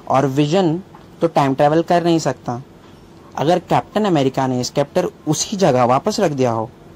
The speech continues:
तो स्केप्टर कैप्टन अमेरिका से शील्ड के पास जाएगा, शील्ड से हाइड्रा के पास, हाइड्रा से टोनी स्टार्क के पास,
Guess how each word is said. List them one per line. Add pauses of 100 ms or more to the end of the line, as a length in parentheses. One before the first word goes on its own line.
(400)
तो
स्केप्टर
कैप्टन
अमेरिका
से
शील्ड
के
पास
जाएगा,
शील्ड
से
हाइड्रा
के
पास,
हाइड्रा
से
टोनी
स्टार्क (100)
के
पास,